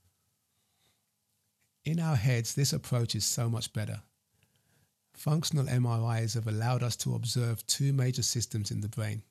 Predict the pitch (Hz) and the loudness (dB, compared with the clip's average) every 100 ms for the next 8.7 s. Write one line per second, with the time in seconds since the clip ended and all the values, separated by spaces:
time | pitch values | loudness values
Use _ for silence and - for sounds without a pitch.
0 | _ _ _ _ _ _ _ _ - 127 | _ _ _ _ _ _ _ _ -6 -4
1 | - 139 139 - 139 123 - 113 117 117 | 2 4 4 4 2 0 0 0 2 0
2 | 123 120 139 - _ _ - 110 107 120 | 0 0 -2 -8 _ _ -4 -2 0 2
3 | 117 117 113 120 110 110 113 - 110 113 | 2 -2 -2 0 0 -2 -4 -4 -4 -6
4 | - _ _ _ _ _ _ _ _ _ | -10 _ _ _ _ _ _ _ _ _
5 | _ _ _ _ _ _ - 123 123 151 | _ _ _ _ _ _ 0 2 4 4
6 | 147 - 131 123 120 127 117 - 104 113 | 4 4 4 4 2 2 0 0 0 0
7 | - - 107 117 - _ _ 120 120 110 | -2 -4 -4 -4 -10 _ _ 0 2 2
8 | 110 - 107 - 104 - - | 0 0 -2 -2 -2 -4 -6